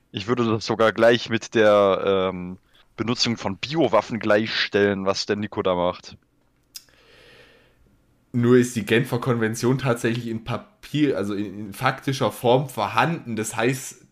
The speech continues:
Speaker 2: da kann man drauf zurückgreifen.
Speaker 1: Wer braucht gesetzliche Grundlage in Papierform, wenn man sie sich auch einfach ausdenken kann? Jetzt wirst du ja, jetzt wirst du ja ein bisschen desillusioniert, habe ich das Gefühl.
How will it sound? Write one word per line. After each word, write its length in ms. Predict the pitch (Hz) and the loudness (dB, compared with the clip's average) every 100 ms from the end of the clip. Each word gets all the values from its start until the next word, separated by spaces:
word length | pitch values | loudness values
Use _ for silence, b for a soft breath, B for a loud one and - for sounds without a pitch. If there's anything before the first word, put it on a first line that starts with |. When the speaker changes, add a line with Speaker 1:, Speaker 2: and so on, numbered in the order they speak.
| _ _ _ _ | _ _ _ _
Speaker 2:
da 120 | 110 | -6
kann 180 | 113 139 | -2 0
man 140 | 135 131 | 0 0
drauf 240 | 117 120 | 0 -2
zurückgreifen. 1120 | - 98 147 170 - - 92 95 92 87 69 _ _ _ _ _ _ _ _ _ - | -6 0 0 0 -8 0 2 2 -4 -14 -16 _ _ _ _ _ _ _ _ _ 2
Speaker 1:
Wer 120 | 104 | 2
braucht 360 | 104 107 117 - | 4 2 2 -2
gesetzliche 600 | 98 117 - 120 113 104 | 0 0 0 -4 -2 -4
Grundlage 1120 | - 104 123 127 117 101 98 98 107 101 104 | -4 -4 -4 -4 -6 0 4 6 4 2 -4
in 180 | 110 110 | -6 -10
Papierform, 840 | - - - 120 123 - 107 107 | -12 -10 -4 -2 -4 2 2 2
wenn 100 | 107 | 0
man 120 | 107 | 0
sie 140 | 98 98 | -4 -10
sich 140 | 95 | -6
auch 120 | 101 | -4
einfach 260 | 104 95 90 | -4 -4 -4
ausdenken 680 | 123 - - 107 - 117 90 | -2 -2 0 -2 -2 -12 -8
kann? 380 | - 85 82 85 B B B B B B B | -6 -6 -8 -14 B B B B B B B
Jetzt 140 | - - | -16 -8
wirst 240 | 95 - | -8 0
du 40 | |
ja, 240 | 92 85 82 | 2 2 0
jetzt 220 | 82 - | -4 -4
wirst 220 | 95 - | -4 0
du 20 | |
ja 80 | 92 | 0
ein 100 | 87 | 0
bisschen 440 | 90 - 90 85 - B B _ | -4 -6 -4 -4 -10 B B _
desillusioniert, 920 | 135 - 147 110 110 104 101 104 101 | 0 0 -6 -8 -6 -4 0 2 4
habe 120 | 110 98 | 2 2
ich 60 | |
das 180 | 104 92 | 0 -2
Gefühl. 480 | 98 - 87 85 | -10 -14 -6 -4